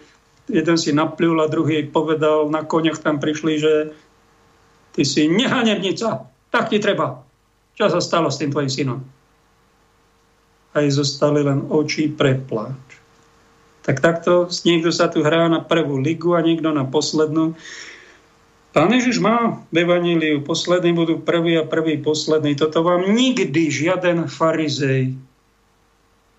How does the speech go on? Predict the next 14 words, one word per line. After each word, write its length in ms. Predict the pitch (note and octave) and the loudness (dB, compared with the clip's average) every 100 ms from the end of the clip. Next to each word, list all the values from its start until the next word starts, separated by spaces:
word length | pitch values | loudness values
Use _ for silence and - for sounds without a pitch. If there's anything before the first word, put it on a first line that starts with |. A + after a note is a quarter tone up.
| _ _ - | _ _ -4
nepripomenie. 800 | C3+ D3 C3 C3 B2+ A#2+ C3 - - _ | -2 -2 -2 -2 -4 -4 -8 -8 -16 _
Nikdy. 320 | D#3+ C#3+ C3 C3 - - _ _ _ _ - E3+ | 0 0 0 -4 -8 -18 _ _ _ _ -2 2
Nikdy 320 | A3 G3+ G3 | 2 4 2
vás 220 | F3+ C#3+ | 2 2
nepovzbudí. 840 | D3+ D#3 D3+ C3+ C3 C3+ C3 C3 C3+ - | 0 0 0 -2 -2 -2 0 -2 -4 -2
On 160 | D3+ | 2
vás 160 | D#3 D3 | 2 2
takto 320 | D#3 - B2+ | -2 -2 0
zarmúti. 800 | D3 E3 E3+ F3 E3 D#3 D3+ D3+ - _ _ _ _ _ _ _ _ _ - | 2 2 2 0 0 -2 -4 -6 -12 _ _ _ _ _ _ _ _ _ 0
On 140 | E3 | 2
sa 160 | D3+ C#3 | 2 2
maskuje, 680 | E3 G#3+ - - E3 D#3 D3+ | 2 2 -2 0 2 2 2
tancuje, 760 | F3 G#3+ - F3 E3+ E3 D#3 - - - | 2 2 0 0 2 2 0 -4 -10 -4
hrá 480 | C#3+ E3+ F3+ E3 E3 | 0 2 2 0 -4